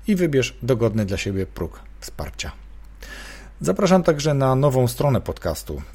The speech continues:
Strona znajduje się pod adresem rozwój osobisty dla każdego kropka p l, pisane bez polskich znaków.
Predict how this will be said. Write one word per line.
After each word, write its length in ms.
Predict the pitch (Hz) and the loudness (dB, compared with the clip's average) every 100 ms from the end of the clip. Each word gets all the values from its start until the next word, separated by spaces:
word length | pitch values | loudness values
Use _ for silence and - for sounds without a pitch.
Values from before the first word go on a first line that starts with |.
| - | -16
Strona 420 | - 151 147 123 | -2 2 4 2
znajduje 380 | 113 110 117 110 | 2 2 2 2
się 120 | 101 | 0
pod 320 | - 107 - | -4 -4 -2
adresem 500 | 104 120 123 120 107 - | -2 2 2 2 0 2
rozwój 420 | 165 160 151 147 | 2 2 0 -2
osobisty 520 | 127 - 104 113 - 107 | -4 -2 0 -2 -2 0
dla 140 | 101 | 0
każdego 460 | - 95 117 104 98 | -2 0 0 0 0
kropka 360 | 110 104 104 | -2 -2 -4
p 120 | - 117 | 2 4
l, 160 | 139 131 - - - - | 6 4 0 -16 -18 -8
pisane 360 | 165 - 117 107 | -6 0 2 2
bez 300 | 95 85 - - | 0 -2 -6 -10
polskich 400 | 82 80 - 87 | -6 -6 -6 -10
znaków. 460 | - 76 - - - | -8 -8 -10 -14 -14